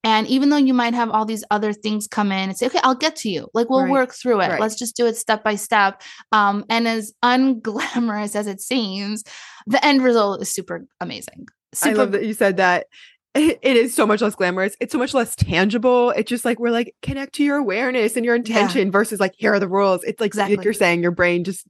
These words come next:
Speaker 2: doesn't like it as much. But I think in the long run, I know in the long run, it's so much more powerful and you feel that alignment in your life. And th-, that is, you know, a million times more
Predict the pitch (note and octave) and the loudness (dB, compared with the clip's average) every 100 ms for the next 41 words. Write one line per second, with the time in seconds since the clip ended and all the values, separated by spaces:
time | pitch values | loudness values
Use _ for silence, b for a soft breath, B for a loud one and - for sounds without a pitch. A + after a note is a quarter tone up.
0 | F#3 E3+ E3 D#3+ - D#3+ F#3+ E3 D3+ E3 | -2 0 0 -4 -4 -4 -2 -2 -2 -2
1 | D#3+ - B B _ A3 G3+ F#3 F3+ F3+ | -4 -4 B B _ 2 2 2 -2 -2
2 | F#3 E3+ E3 E3+ E3 D3+ F3+ F3+ A3 F#3+ | -2 -2 0 0 -2 -2 -2 2 2 2
3 | E3 D#3+ D#3 D3+ D3+ C#3 - B B B | 0 -2 -2 -4 -4 -6 -10 B B B
4 | - A3+ G#3 G3+ G3 F3+ - F3 F3 F#3 | -4 0 0 -2 -4 -4 0 2 2 2
5 | F3 E3+ E3 - F3 D#3+ D#3 - F3+ E3 | 2 4 0 -2 -2 0 -4 -8 -10 -10
6 | - F#3 F3 E3 D#3 E3 D#3+ D#3 C3+ D#3+ | -4 0 2 2 2 2 2 0 -2 -2
7 | D3+ D3+ E3 D#3 E3 - E3+ D3 F3 G#2 | 0 2 2 2 -2 -4 -6 -6 -10 -4
8 | F3 E3 E3 - _ - F3 _ - F3+ | 0 0 -2 -8 _ -18 -18 _ -8 -6
9 | D3+ - _ _ - F3+ D#3+ G3+ B3+ B3 | -6 -10 _ _ -8 -6 -2 0 2 2
10 | A3 G3+ - F3+ E3+ E3+ - G3 F3+ E3 | -2 -2 0 0 0 -4 -6 0 2 2
11 | D#3 D#3+ | 2 -2